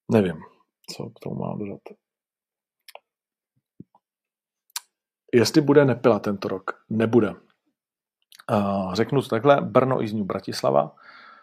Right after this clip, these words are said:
Chtěli jsme být v Bratislavě, ale jediný termín, který Nepila nabízel, byl v podstatě vánoční termín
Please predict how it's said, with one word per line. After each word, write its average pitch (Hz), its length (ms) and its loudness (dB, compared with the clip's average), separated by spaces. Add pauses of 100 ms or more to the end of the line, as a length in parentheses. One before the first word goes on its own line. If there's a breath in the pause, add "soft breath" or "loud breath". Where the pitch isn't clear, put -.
(240 loud breath)
Chtěli 131 260 2
jsme 135 240 -4
být 117 280 -6
v 107 40 -18
Bratislavě, 104 760 -6
ale 104 300 -6
jediný 117 320 -2
termín, 113 340 -4
který 110 440 -4
Nepila 107 360 -4
nabízel, 98 520 -8
byl 95 320 -6
v - 120 -20
podstatě 98 340 -10
vánoční 98 500 -6
termín 104 500 -6